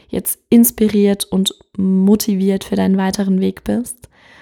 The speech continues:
Und wenn du selbstständig bist und schon mal darüber nachgedacht hast, einen eigenen Podcast zu starten, dann habe ich was für dich. Denn ich habe einen kostenfreien Selbstcheck entwickelt, den du in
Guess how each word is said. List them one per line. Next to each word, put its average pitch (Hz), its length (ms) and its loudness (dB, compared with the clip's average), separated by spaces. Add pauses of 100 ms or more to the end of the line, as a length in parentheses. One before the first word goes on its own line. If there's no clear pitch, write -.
(380)
Und 196 680 -2
wenn 208 400 4
du 226 320 2
selbstständig 185 640 -4
bist - 340 -12
und 196 140 -4
schon 202 160 0
mal 190 120 2
darüber 196 300 0
nachgedacht 202 580 -4
hast, 196 280 -8
einen 190 200 -2
eigenen 190 340 -2
Podcast - 680 -8
zu 196 80 -8
starten, 190 500 -2 (440)
dann 196 340 2 (120)
habe 190 240 -4
ich - 140 -8
was 180 220 -4
für 185 80 -6
dich. 202 340 -6 (220)
Denn 202 280 2
ich - 180 -10
habe 214 140 0
einen 202 220 0
kostenfreien 202 640 -2
Selbstcheck 196 540 -4
entwickelt, 208 720 -4 (480)
den 202 200 4
du 196 140 4
in 196 340 2